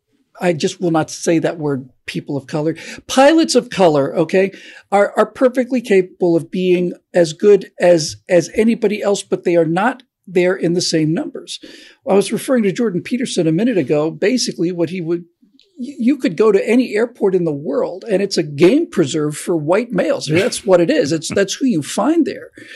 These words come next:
And to say that we are going to exclude this huge majority of the talent pool in order to reach some kind of racial quota system is not just an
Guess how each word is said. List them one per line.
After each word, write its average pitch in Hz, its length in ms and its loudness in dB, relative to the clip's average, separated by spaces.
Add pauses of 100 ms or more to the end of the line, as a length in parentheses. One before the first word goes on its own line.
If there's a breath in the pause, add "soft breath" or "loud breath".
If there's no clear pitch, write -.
(460 loud breath)
And 208 380 4 (1300 soft breath)
to 233 120 2
say 320 380 2
that 175 380 2 (180)
we 214 200 2
are 202 100 6
going 226 320 4
to - 180 -6
exclude 254 960 0 (720 soft breath)
this - 320 2 (600)
huge 311 560 4
majority 202 600 2
of 175 220 -2
the 180 80 2
talent 247 500 0
pool 147 380 -2 (320 loud breath)
in 220 160 4 (100)
order 277 260 2
to 202 460 -4
reach 269 260 0
some 226 200 2
kind 226 260 0
of 160 160 0
racial 214 400 0
quota 240 400 0
system 175 500 -4 (280 loud breath)
is 202 160 -2
not 320 240 2
just - 260 2
an 185 140 2